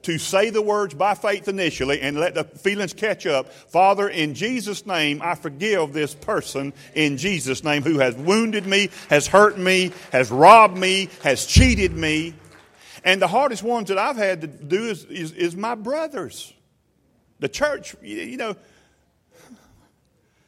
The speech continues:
David said that. I read it in the Bible. David said that if it hadn't been my brother, I could have took it. But it was him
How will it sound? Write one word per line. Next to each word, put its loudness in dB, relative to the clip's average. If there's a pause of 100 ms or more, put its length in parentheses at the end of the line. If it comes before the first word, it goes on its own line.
(260)
David 2
said -4
that. -6
I -6
read 0
it -6
in -6
the -8
Bible. -4 (640)
David -2
said -2
that -4 (1160)
if -2
it 0
hadn't -2
been 0
my -2
brother, -4 (880)
I -4
could -6
have -18
took -6
it. -18 (960)
But 0
it -4
was -2
him -2